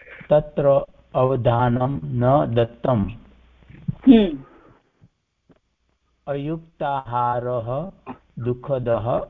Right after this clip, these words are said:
Speaker 1: भवति, भगवता सत्यमेव उक्तम्" इति।
Speaker 2: हम्म।
Speaker 1: स, आ, सः, सः पथिक अवदत्,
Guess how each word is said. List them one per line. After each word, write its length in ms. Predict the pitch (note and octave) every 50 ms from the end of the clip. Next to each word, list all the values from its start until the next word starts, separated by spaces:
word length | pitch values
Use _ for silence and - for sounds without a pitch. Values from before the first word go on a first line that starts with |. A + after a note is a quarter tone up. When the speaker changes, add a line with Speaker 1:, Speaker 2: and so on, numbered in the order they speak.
| - - A#2+
Speaker 1:
भवति, 760 | A#2+ A2+ G#2+ A2 A2+ A2+ A2 - C#3+ D3 C3 G2 F#2+ - - _ _ _ _ _ _ _ _ _ _ - - - - _ _ _ _ _ _ _ _ _ _ _ _ _ _ _ _ _ _ _ _ _ - - - _ _ -
भगवता 920 | C#3 C3+ C3+ C#3 C3+ C#3 C#3+ C#3 - - - C3+ C3 C3+ C#3 G3+ G3+ - - _ _ _ _ _ _ _ _ _ -
सत्यमेव 880 | D3 C#3 C3 - D#3 C#3 C3 B2 B2 C3 C#3 C#3+ C#3+ C#3+ C#3+ - - - - - _ _ -
उक्तम्" 540 | A#2+ - - - - D3 C3+ A2+ F#2 E2+ - - - - -
इति। 520 | B2+ B2 - C3+ A#2+ G2+ F#2 G2 B2 - - _ _ _ _ _ _ _ - - _ _ _ _ -
Speaker 2:
हम्म। 200 | G#3+ F#3 E3+ - - _ _ _ - - - - _ _ - _ _ -
Speaker 1:
स, 240 | D3 A#2+ A2+ B2 - - _ _ _ _ _ _ - G#3 G#3 -
आ, 140 | - - - - - - - - - E3+
सः, 460 | D3 A#2+ - - C#3+ C3+ C#3 D3 F3 - -
सः 360 | B2+ - - C3 C3 C#3+ D3
पथिक 560 | C#3+ D3 - - B2 - - D#3 D#3+ D#3+ - - _ _ _ _ _ _ _ _ _ _ _ _ _ _ _ _ -
अवदत्, 480 | B2+ A#2+ B2 A#2+ A2 A#2+ A#2 A#2+ -